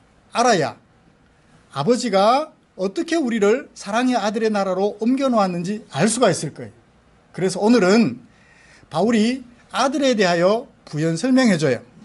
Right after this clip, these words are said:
"아버지는 이런 분이고 아들은 이런 분이다. 아버지가 이런 아들을 통하여 우리에게 이런 큰 일을 해주셨다.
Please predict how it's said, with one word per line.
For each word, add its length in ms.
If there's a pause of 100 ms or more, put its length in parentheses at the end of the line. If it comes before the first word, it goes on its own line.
(880)
"아버지는 560
이런 300
분이고 540
아들은 400
이런 240
분이다. 380 (480)
아버지가 840
이런 340
아들을 400
통하여 340
우리에게 560
이런 360
큰 200
일을 220
해주셨다. 480